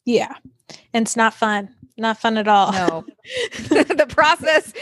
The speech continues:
Speaker 2: is not always fun.
Speaker 1: No, not at all. But I,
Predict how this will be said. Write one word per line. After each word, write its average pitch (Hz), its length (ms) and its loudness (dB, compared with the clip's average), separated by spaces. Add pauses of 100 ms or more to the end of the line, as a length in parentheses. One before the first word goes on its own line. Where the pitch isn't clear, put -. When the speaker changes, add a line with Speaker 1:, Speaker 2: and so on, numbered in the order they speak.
(200)
Speaker 2:
is 214 160 -4
not 285 460 2
always 214 420 -4
fun. 87 420 -10 (160)
Speaker 1:
No, 233 560 -2 (120)
not 220 200 -10
at 202 140 -10
all. 185 260 -6 (120)
But 247 260 4
I, 233 120 -4